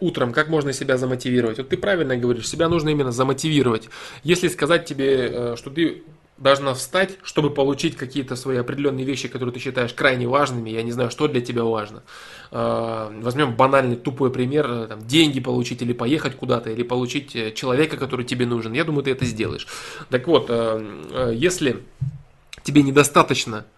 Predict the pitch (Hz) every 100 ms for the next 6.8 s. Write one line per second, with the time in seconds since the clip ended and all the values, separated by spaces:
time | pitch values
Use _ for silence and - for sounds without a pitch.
0 | _ _ - 131 147 151 147 156 151 -
1 | 120 113 160 139 127 123 160 131 104 -
2 | - 123 127 120 123 127 127 127 131 120
3 | 123 156 185 185 - 131 127 131 123 131
4 | 135 123 120 127 123 120 120 117 123 123
5 | 127 120 123 123 120 120 117 117 110 104
6 | 104 104 - - 113 - -